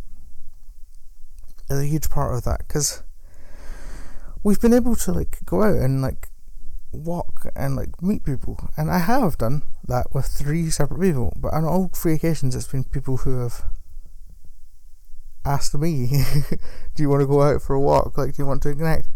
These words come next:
That's always been how it's been for me, I guess. Uh, I remember when I was a kid, uh, when I was at high school, I had no real friends. I remember talking to my dad. I remember we were in the garden, specifically I remember that,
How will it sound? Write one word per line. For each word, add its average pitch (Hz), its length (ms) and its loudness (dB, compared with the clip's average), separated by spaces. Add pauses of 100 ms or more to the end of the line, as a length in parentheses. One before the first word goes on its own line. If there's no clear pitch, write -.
(680)
That's 185 260 4
always 180 360 4
been 127 140 0
how 123 120 2
it's 117 120 4
been 123 180 4
for 113 140 2
me, 117 160 2
I 113 100 0
guess. - 380 2 (120)
Uh, 143 40 -2
I 139 240 0
remember 165 320 2
when 139 160 2
I 120 40 -2
was 113 120 -2
a 123 40 -6
kid, 156 280 0 (1000)
uh, 131 80 2
when 143 140 4
I 156 40 6
was 151 100 6
at 160 120 2
high - 140 8
school, - 180 6
I - 80 8
had 120 160 8
no 120 160 4
real 113 180 4
friends. 117 320 2
I 131 60 2
remember 139 260 2
talking 147 220 2
to 139 60 0
my 127 80 4
dad. 127 460 2
I 139 80 -6
remember 170 340 4
we 135 120 6
were 156 100 4
in 185 140 2
the 160 60 8
garden, 139 540 6
specifically 180 440 4
I 143 60 8
remember 135 260 0
that, 135 200 2